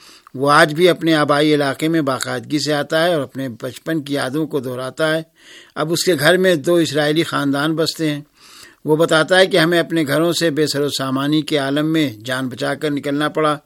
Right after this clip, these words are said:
ہمارے گھر میں سارا سامان، راشن اور کپڑے تھے، لیکن ہمیں سب چھوڑنا پڑا۔ اس میں کوئی شک و شبہے کی گنجائش نہیں کہ فلسطین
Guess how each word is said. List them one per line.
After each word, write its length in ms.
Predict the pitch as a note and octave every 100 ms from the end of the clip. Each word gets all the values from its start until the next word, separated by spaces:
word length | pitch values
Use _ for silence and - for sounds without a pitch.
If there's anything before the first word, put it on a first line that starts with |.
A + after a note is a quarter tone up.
| _ - - _
ہمارے 300 | C3+ D3 D#3+
گھر 140 | C#3+ E3
میں 140 | E3+
سارا 360 | D#3+ C#3+ D#3+ E3
سامان، 500 | - D#3+ E3 E3 C#3+
راشن 360 | C3+ - D#3
اور 60 | C#3+
کپڑے 340 | - A#2+ C3+
تھے، 140 | C#3+ D#3
لیکن 340 | C3 B2+ C#3+
ہمیں 200 | C3+ C#3+
سب 180 | B2+ C3+
چھوڑنا 360 | - C3+ C#3 C#3+
پڑا۔ 280 | A2+ C3+ C3 _ _ - - _ _
اس 160 | - D#3
میں 120 | E3+
کوئی 280 | - G3+ A3+
شک 260 | - E3+
و 60 | F3
شبہے 320 | - D#3 D#3+
کی 120 | D#3
گنجائش 480 | C#3 D3 D3 D3+ C3
نہیں 160 | D#3 F#3
کہ 120 | F#3
فلسطین 540 | - C#3 - D3 D#3